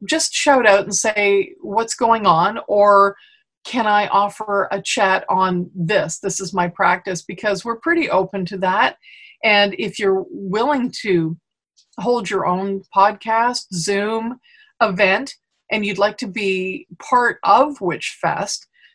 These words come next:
that's fine. You know, what I would see there is cross promotion, which is what we're trying to do. So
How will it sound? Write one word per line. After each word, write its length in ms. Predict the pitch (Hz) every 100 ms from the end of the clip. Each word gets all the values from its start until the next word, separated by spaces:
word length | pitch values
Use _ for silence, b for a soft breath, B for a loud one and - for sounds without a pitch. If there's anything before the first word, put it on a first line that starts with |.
| b
that's 420 | 208 202 226 254
fine. 560 | - 226 247 285 170 180 _ b
You 100 | 226
know, 180 | 214 202
what 280 | 214 214 240
I 120 | 214
would 200 | 214 214
see 240 | - 247 208
there 300 | 196 226 214
is 160 | 175
cross 400 | - 240 220 226
promotion, 880 | - 220 190 190 196 - 175 170 175 _
which 280 | 214 226 226
is 120 | 185
what 140 | 220
we're 120 | 202 196
trying 320 | - 190 180
to 40 |
do. 300 | 165 190 156 - _ _ _ _
So 540 | - - 226 214 202